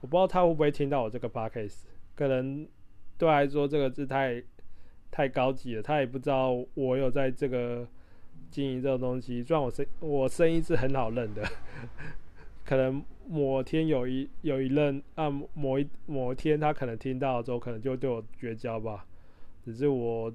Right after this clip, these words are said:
真的很想分享给，这故事给大家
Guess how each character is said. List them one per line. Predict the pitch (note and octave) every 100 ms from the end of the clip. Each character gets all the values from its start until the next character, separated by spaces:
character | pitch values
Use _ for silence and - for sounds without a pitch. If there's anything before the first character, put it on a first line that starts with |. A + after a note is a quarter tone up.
| -
真 | D3+ C#3
的 | C3+ C3 B2+ B2+ B2+ - - - - - - - -
很 | - - D3
想 | - C#3+
分 | - C#3
享 | C3 A2+ A#2
给， | - A#2+ - -
这 | C#3+
故 | B2+ C#3
事 | C3
给 | A#2+ G#2
大 | A2+ G#2
家 | A2 G#2